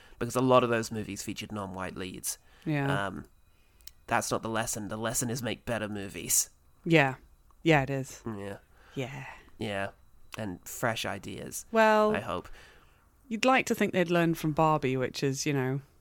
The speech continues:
Speaker 2: absolutely smashing
Speaker 1: Mm.
Speaker 2: it. <laughs>
Speaker 1: Yep.
Speaker 2: Fairly woke, I'd
Speaker 1: Oh, they
Speaker 2: say.
Speaker 1: have
Speaker 2: <laughs>
Speaker 1: learned, Jen. They
Speaker 2: Yeah.
Speaker 1: have learned, because now we're gonna get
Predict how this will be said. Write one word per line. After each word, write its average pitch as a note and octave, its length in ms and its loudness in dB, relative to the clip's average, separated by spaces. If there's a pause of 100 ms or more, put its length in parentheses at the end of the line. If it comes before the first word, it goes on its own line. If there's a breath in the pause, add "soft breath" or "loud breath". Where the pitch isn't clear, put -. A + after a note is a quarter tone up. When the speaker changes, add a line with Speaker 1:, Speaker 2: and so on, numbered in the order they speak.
(120)
Speaker 2:
absolutely - 420 -4
smashing B2+ 500 -2
Speaker 1:
Mm. C3+ 100 -2
Speaker 2:
it. - 120 -6 (280)
<laughs> - 560 4
Speaker 1:
Yep. B2 280 0 (240 loud breath)
Speaker 2:
Fairly A#3+ 420 12
woke, C#3+ 340 4
I'd - 60 2
Speaker 1:
Oh, C4 120 12
they B3+ 80 10
Speaker 2:
say. A3 60 12
Speaker 1:
have - 240 12
Speaker 2:
<laughs> - 0 -
Speaker 1:
learned, E4 380 12
Jen. E3+ 320 6 (460 loud breath)
They A3 140 6
Speaker 2:
Yeah. A#3 80 8 (100)
Speaker 1:
have D4+ 140 4
learned, C3+ 340 4
because G3 320 2
now G#3+ 160 8
we're A3+ 80 2
gonna G#3+ 200 4
get G#3 300 4